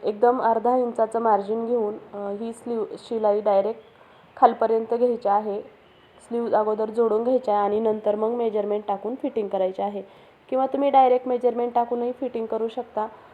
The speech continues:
पण अशा पद्धतीने केल्यानंतर फिटिंग व्यवस्थित येते. आर्महोल, बॅक आर्महोल आणि फ्रंट आर्महोल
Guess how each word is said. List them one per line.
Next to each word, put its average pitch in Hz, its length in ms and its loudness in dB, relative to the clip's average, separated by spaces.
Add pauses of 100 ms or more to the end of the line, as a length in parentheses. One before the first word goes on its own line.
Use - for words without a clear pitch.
(200)
पण 226 120 0
अशा 233 220 0
पद्धतीने 240 600 0
केल्यानंतर 220 640 0
फिटिंग 208 360 -4
व्यवस्थित 208 460 -2
येते. 208 340 -4 (460)
आर्महोल, 233 520 4 (240)
बॅक 220 260 2
आर्महोल 214 360 4
आणि 208 200 0
फ्रंट 233 320 -2
आर्महोल 202 400 0